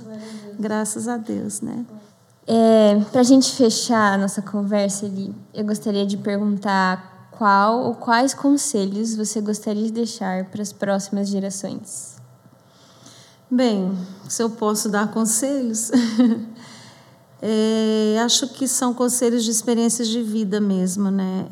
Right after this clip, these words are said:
Speaker 2: É, primeira coisa, né, pra essa próxima geração, pra vocês que nos ouvem, né, nos veem, não neg-, negligencie a sua fé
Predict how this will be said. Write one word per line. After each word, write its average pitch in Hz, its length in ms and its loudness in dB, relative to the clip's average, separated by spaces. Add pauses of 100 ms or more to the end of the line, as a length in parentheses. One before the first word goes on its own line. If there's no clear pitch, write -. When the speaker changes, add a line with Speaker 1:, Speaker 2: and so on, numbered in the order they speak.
Speaker 2:
É, 180 640 0
primeira 262 360 2
coisa, 185 640 -2
né, 185 260 -2 (460)
pra 196 200 -4
essa 190 300 -4
próxima 185 540 -4
geração, 185 640 -4
pra 185 200 -6
vocês 202 600 0
que - 140 -6
nos 196 260 0
ouvem, 185 500 0
né, 190 340 0
nos 190 260 0
veem, 190 500 0 (1040)
não 269 260 4
neg-, 311 280 2
negligencie 240 920 2
a 214 60 0
sua 208 300 0
fé - 480 -10